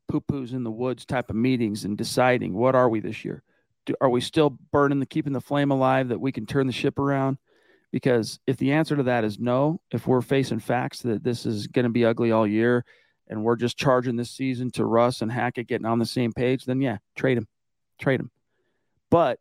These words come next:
if you really do think you have a chance to turn this around, that there's any hope of that, uh, on the horizon, then you can't trade Bradley Chubb. So I,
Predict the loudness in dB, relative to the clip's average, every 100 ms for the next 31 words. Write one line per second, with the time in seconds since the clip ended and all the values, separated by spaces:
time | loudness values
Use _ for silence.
0 | _ -6 -4 -6 -2 2 2 2 -4 -6
1 | -4 -6 -6 -10 _ -2 0 0 0 -2
2 | 0 -2 -4 -6 -2 -2 -2 -4 -4 -2
3 | -4 -8 -10 -4 -2 0 2 2 2 0
4 | -2 -2 -2 -6 _ _ _ _ _ _
5 | -4 0 2 4 2 0 2 2 2 0
6 | 0 0 -2 -4 -8 -8 -2 0 0 0
7 | -4 -4 -8 -6 -6 -6 0 2 2 -6
8 | _ _ _ _ _ _ 0